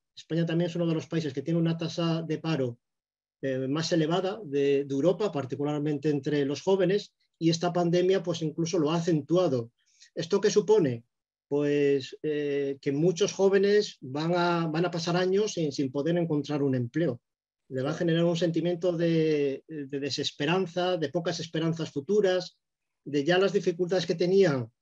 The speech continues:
Speaker 1: la, van a ser mucho más. Es, somos uno de los países donde se emancipan, eh, los jóvenes más tarde de Europa. Esto aún lo va a prolongar. Y esto, pues, se, se espera que, que incida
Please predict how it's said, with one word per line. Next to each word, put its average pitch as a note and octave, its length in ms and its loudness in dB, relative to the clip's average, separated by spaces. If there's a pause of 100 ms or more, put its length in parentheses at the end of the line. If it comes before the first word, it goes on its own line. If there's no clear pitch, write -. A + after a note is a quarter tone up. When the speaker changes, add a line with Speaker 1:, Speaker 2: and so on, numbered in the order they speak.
(220)
Speaker 1:
la, C#3+ 580 -4
van E3+ 160 0
a E3+ 80 0
ser E3+ 160 -2
mucho E3 260 2
más. F#3+ 460 -4
Es, C#3+ 240 -8
somos E3 280 -4
uno E3 200 0
de D#3 80 -2
los E3 120 -2
países E3 280 -2
donde D#3 160 -4
se D3+ 120 -6
emancipan, C#3+ 800 -4 (480)
eh, C#3+ 460 -4
los C#3+ 200 -6
jóvenes D#3 360 0
más - 180 -6
tarde F3+ 360 2
de C#3 60 0
Europa. E3+ 540 2
Esto D#3 300 -4
aún E3 160 6
lo D#3+ 100 6
va D#3+ 100 2
a D#3+ 60 -2
prolongar. D#3 640 0 (460)
Y E3+ 140 4
esto, G3+ 420 4
pues, F3+ 440 -2
se, D3 440 -2
se - 160 -6
espera F3+ 440 0 (200)
que, C#3+ 260 0
que C#3+ 80 -2
incida C3+ 500 0